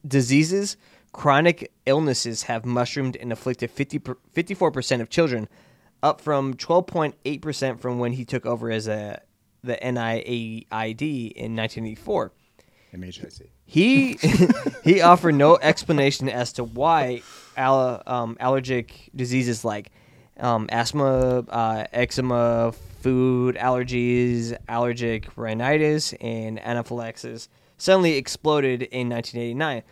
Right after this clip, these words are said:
Speaker 1: Five years after he came to power, as of twenty twenty-one, the Commonwealth Fund ranked America's health system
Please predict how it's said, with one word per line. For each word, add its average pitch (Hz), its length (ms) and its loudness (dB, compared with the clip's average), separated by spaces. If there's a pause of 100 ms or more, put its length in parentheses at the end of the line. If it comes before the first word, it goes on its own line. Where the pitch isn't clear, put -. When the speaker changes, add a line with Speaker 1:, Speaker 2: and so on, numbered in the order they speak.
(360)
Speaker 1:
Five 196 420 4
years 214 280 2 (160)
after 156 320 4
he 139 100 -2
came 135 240 -2
to 117 60 -2
power, 123 640 0 (420)
as 165 240 2
of 127 220 0
twenty 190 400 -2
twenty-one, 151 540 -2
the 123 60 -6
Commonwealth 156 640 -2
Fund 147 400 -2
ranked 123 220 -4
America's 127 540 -4
health 151 420 -4
system 120 420 -6